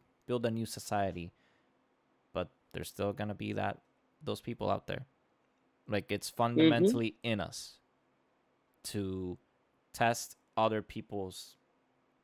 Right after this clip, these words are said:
Speaker 1: beliefs, opinions, um, what's best for you, because who says that? Like, eh, o sea, impedir que te digan lo que tienes que hacer,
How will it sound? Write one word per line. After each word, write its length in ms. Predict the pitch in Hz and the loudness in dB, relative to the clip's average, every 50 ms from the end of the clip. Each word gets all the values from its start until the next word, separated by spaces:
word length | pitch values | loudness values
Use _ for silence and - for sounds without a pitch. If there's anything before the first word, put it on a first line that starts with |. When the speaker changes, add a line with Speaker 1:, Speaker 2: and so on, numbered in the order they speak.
| _ | _
Speaker 1:
beliefs, 600 | - 80 82 101 135 180 202 - - - - - _ _ _ _ _ _ _ _ _ _ _ - | -12 -8 -6 -4 -4 -6 -6 -10 -16 -18 -18 -20 _ _ _ _ _ _ _ _ _ _ _ -18
opinions, 1040 | - - 117 131 151 165 165 170 170 170 170 - - - - - - - - - _ _ _ _ _ _ _ _ _ _ _ _ - | -10 -6 -4 -2 -2 0 -2 -2 -2 -4 -6 -8 -12 -14 -14 -16 -18 -20 -20 -20 _ _ _ _ _ _ _ _ _ _ _ _ -6
um, 560 | 95 92 90 87 87 85 85 82 82 80 - - - | -2 0 2 2 2 2 2 0 -2 -4 -6 -10 -10
what's 220 | 98 - - - | -10 -10 -10 -8
best 260 | - - 117 127 - | -4 -2 -2 -2 -4
for 80 | - 147 | -6 -6
you, 200 | 143 151 151 143 | -4 -4 -4 -4
because 520 | 143 - - 95 92 85 85 - - - _ _ _ _ _ _ _ | -6 -8 -6 -6 -6 -6 -6 -12 -16 -18 _ _ _ _ _ _ _
who 100 | - 117 | -10 -8
says 320 | 104 - - 101 120 135 - | -6 -4 -2 -2 -2 -2 -2
that? 240 | - 147 156 175 185 - | -2 -2 -2 -2 -6 -8
Like, 180 | 113 107 101 - _ _ _ _ _ _ _ _ _ _ _ _ _ _ _ _ _ _ _ _ _ - | -8 -8 -8 -8 _ _ _ _ _ _ _ _ _ _ _ _ _ _ _ _ _ _ _ _ _ -6
eh, 80 | 101 101 | -6 -6
o 240 | - - - - - | -6 -8 -18 -10 -2
sea, 260 | - 117 95 82 - - _ _ _ _ _ _ _ _ _ _ _ _ _ _ _ _ - - | 2 4 4 4 2 0 _ _ _ _ _ _ _ _ _ _ _ _ _ _ _ _ -4 -2
impedir 800 | 131 131 127 131 - 131 120 117 135 151 170 180 185 175 - _ _ _ _ _ _ _ _ _ _ _ _ _ _ _ _ - | 0 0 0 2 2 2 4 4 4 2 2 0 0 -4 -6 _ _ _ _ _ _ _ _ _ _ _ _ _ _ _ _ -2
que 120 | 123 113 | -2 0
te 100 | 113 110 | 0 0
digan 320 | 110 117 123 135 135 127 | 0 0 -2 -2 -2 -2
lo 80 | 113 110 | -4 -4
que 120 | 104 101 | -4 -4
tienes 340 | - - 98 98 107 104 - | -6 -6 -6 -6 -6 -6 -6
que 100 | - 107 | -8 -6
hacer, 340 | 95 - - 92 82 80 92 | -6 -2 0 0 0 0 -2